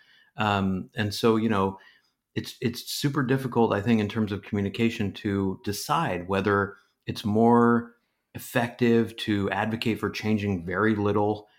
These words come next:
and, like, making that change easy, or, like, leveraging a desire for disruptive change,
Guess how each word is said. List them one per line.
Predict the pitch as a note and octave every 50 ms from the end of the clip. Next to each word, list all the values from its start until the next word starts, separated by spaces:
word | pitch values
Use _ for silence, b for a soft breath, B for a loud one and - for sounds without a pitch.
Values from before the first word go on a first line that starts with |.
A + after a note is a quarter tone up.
| b b b
and, | - G2+ G2+ G2
like, | F#2 F#2 F2+ -
making | F#2 G2 G2 F#2+ A2 G#2+ G2+
that | G2 F#2 F#2+ -
change | - - G#2 G#2 G#2 G2 F#2
easy, | - G2 G#2 G#2+ G#2+ G2 G#2 G#2+ G2+ G#2 G#2 G2+ G#2 b b b b b b b -
or, | - A2+ A2 A2 G#2+ G#2+ G#2 F#2+
like, | G2 F#2 F#2 - - - _ _ _ _ _ _ _ _ _ _ - C#3
leveraging | G#2 A2+ A#2+ B2 A#2 A#2 C3 B2+ A#2+ - B2 A#2+ A#2+ A#2
a | A2+
desire | G#2+ G2 G#2 A2+ G2+ F#2+ G#2 F#2 F#2 G#2 A2 A2+ A2
for | G#2+ - G2+ F#2
disruptive | F2 G2+ F#2 - - - F#2+ G2 A2+ A#2+ - - F#2+ E2 D#2+ -
change, | - - F#2 E2 D#2+ D#2+ - E2+ - - - - - -